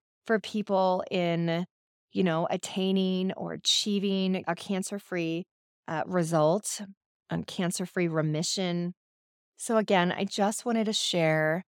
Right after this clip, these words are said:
what things are important to be doing on a daily basis that are gonna help get you towards becoming cancer-free. And it is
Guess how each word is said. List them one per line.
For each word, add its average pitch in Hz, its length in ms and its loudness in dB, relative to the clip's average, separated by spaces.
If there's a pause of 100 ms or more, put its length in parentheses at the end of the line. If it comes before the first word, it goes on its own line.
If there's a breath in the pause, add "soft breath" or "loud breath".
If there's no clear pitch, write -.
(140)
what 185 680 2 (360)
things 175 680 0 (160)
are 170 200 4
important 180 640 -4
to - 100 -10
be 208 120 -2
doing 190 300 -2
on 175 100 0
a 160 100 -2
daily 165 380 0
basis 156 560 -4 (440)
that 202 240 2
are 196 140 4
gonna 190 200 0
help 180 520 2 (340)
get 175 220 0
you 170 160 -4
towards 156 540 -4
becoming 160 520 -4
cancer-free. - 840 -10 (640)
And 185 400 4
it 196 280 -2
is 202 420 0